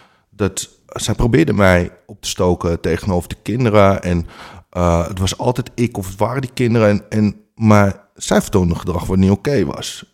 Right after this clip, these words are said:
En dat zag ik ineens, dat ging ik ineens inzien, dat zij zonder empathisch vermogen, ehm, eh, dingen inschakelde, zeg maar. En dus mijn analyse werd steeds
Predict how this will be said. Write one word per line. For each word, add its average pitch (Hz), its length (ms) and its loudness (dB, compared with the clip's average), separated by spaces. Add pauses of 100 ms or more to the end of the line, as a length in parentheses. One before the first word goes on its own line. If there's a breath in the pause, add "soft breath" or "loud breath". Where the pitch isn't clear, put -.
En 127 160 -6
dat 151 160 -4
zag - 220 -8
ik - 80 -16
ineens, 92 480 -10
dat 123 140 -14
ging 123 160 -8
ik 110 60 -12
ineens 92 260 -8
inzien, 98 460 -6
dat 87 180 -8
zij 90 300 -6
zonder 104 420 -4
empathisch 104 520 -8
vermogen, 101 840 -6 (640 loud breath)
ehm, 82 640 -4 (520)
eh, 80 480 -6 (260)
dingen 110 380 -2
inschakelde, 87 720 -8
zeg 80 300 -6
maar. 80 260 -6
En 92 300 -2 (460 loud breath)
dus 110 120 -4
mijn - 120 -6
analyse 139 480 -4
werd 101 160 -2
steeds - 640 -4